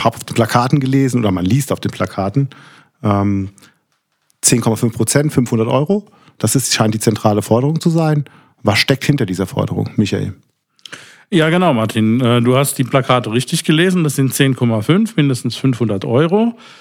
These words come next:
Speaker 2: Ähm, für die Azubis sind's dann zweihundert Euro. Und dann geht's auch natürlich darum, dass eben die, äh, Auszubildenden nach der, äh, Ausbildung übernommen werden.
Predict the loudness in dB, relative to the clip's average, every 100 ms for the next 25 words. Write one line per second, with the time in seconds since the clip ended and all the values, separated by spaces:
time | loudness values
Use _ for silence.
0 | -20 _ 0 0 2 0 0 -2 -2 -2
1 | -2 0 -2 -2 -4 -6 0 0 2 2
2 | 0 0 0 2 2 0 0 -2 0 -2
3 | 0 -2 0 -4 -2 -2 -4 -4 -4 -4
4 | -2 -2 -2 -4 -6 -6 -6 -6 -4 -4
5 | -2 -2 0 -2 0 -2 0 -2 -2 -2
6 | -2 -4 -2 -2 0 -4 -4 -4 -4 -4
7 | -2 -2 -2 -2 -2 0 2 0 2 0
8 | 0 -2